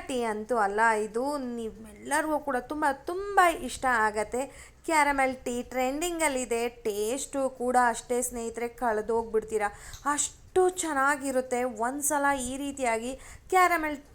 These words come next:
ಟೀಯನ್ನು ಟ್ರೈ ಮಾಡಿ, ನೀವೇ ನನಗೆ ಕಾಮೆಂಟ್ ಮಾಡ್ತೀರಾ, ತುಂಬ ಈಸಿ ಮೆಥಡಲ್ಲಿ ಹೇಳ್ಕೊಟ್ಟಿದ್ದೀರಾ ಅಂತ. ಸೂಪರ್ ಟೇಸ್ಟಿ ಆಗಿರೋ ಅಂಥ ಕ್ಯಾರಮೆಲ್ ಟೀಯನ್ನು ಹೇಗೆ ಮಾಡೋದು, ಬನ್ನಿ ನೋಡ್ಕೊಂಡು ಬರೋಣ. ಕಡಿಮೆ ಇಂಗ್ರೀಡಿಯೆಂಟ್ಸು, ರುಚಿ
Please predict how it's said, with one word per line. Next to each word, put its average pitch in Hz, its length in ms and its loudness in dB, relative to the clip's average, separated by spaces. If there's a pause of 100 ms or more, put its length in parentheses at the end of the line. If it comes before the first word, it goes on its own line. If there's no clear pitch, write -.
(160)
ಟೀಯನ್ನು 254 400 0 (160)
ಟ್ರೈ 269 240 4 (100)
ಮಾಡಿ, 262 320 4 (320)
ನೀವೇ 247 320 -4
ನನಗೆ 247 300 -4
ಕಾಮೆಂಟ್ 254 420 -2
ಮಾಡ್ತೀರಾ, 240 340 0 (140)
ತುಂಬ 262 200 -2 (260)
ಈಸಿ 320 300 0
ಮೆಥಡಲ್ಲಿ 233 460 -2 (400)
ಹೇಳ್ಕೊಟ್ಟಿದ್ದೀರಾ 233 800 2
ಅಂತ. 208 140 -4 (180)
ಸೂಪರ್ 269 540 2 (100)
ಟೇಸ್ಟಿ 311 520 0 (100)
ಆಗಿರೋ 233 400 2
ಅಂಥ 220 180 -4 (480)
ಕ್ಯಾರಮೆಲ್ 311 460 2 (120)
ಟೀಯನ್ನು 233 400 0 (140)
ಹೇಗೆ 262 300 -4
ಮಾಡೋದು, 208 400 2 (120)
ಬನ್ನಿ 220 260 2 (120)
ನೋಡ್ಕೊಂಡು 226 480 -2
ಬರೋಣ. 202 220 0 (320)
ಕಡಿಮೆ 359 360 2 (200)
ಇಂಗ್ರೀಡಿಯೆಂಟ್ಸು, 277 840 -2 (560)
ರುಚಿ 226 580 -2